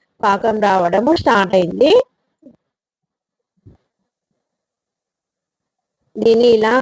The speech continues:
కలుపుతూనే ఉండాలండి. అందరికీ తెలుసు కదండి, తీగ పాకం వస్తే సరిపోతుంది. పాకం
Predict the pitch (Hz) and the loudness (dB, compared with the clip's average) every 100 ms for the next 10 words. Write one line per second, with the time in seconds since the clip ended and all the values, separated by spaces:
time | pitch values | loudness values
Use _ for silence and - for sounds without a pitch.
0 | - 196 190 220 226 208 214 233 226 196 | 0 -2 -2 -4 -2 -2 -2 0 0 0
1 | 190 180 160 175 190 370 - _ _ 196 | 0 0 -4 -2 0 0 -4 _ _ -6
2 | 208 226 233 240 226 190 226 214 214 196 | -2 -2 0 0 0 0 -2 0 2 2
3 | 190 269 - 214 202 208 214 196 196 190 | 0 -2 2 0 0 -2 -2 -2 -4 -2
4 | 185 - - 254 285 - 180 190 185 180 | -4 -8 -2 0 0 0 -2 -2 -4 -4
5 | 175 175 233 370 480 _ _ _ _ _ | -10 -4 -2 -2 -4 _ _ _ _ _
6 | _ _ _ _ _ _ _ _ _ _ | _ _ _ _ _ _ _ _ _ _
7 | _ _ _ _ _ _ _ _ - _ | _ _ _ _ _ _ _ _ -20 _
8 | _ _ _ _ _ _ _ _ - 240 | _ _ _ _ _ _ _ _ -2 0
9 | 240 | 0